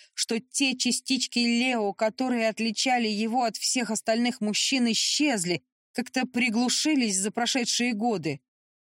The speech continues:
Но нынешний Лео не был холоден, он просто был ошеломлен из-за их неожиданной встречи. И это потрясение проходило.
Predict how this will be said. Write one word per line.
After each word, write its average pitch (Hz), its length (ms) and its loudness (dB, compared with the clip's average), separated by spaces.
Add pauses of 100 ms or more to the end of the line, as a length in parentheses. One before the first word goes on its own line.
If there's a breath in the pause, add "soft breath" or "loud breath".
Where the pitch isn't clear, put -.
Но 240 340 2
нынешний 247 720 2
Лео 240 360 0
не 226 320 2
был 160 180 -2
холоден, 170 640 -2
он 233 160 0
просто 262 440 -2
был 254 360 0
ошеломлен 254 1040 0
из-за 208 380 0
их 226 260 -2
неожиданной 190 720 -2
встречи. 165 680 -4 (540)
И 247 260 0
это 311 320 0
потрясение 240 1000 0
проходило. 170 840 -4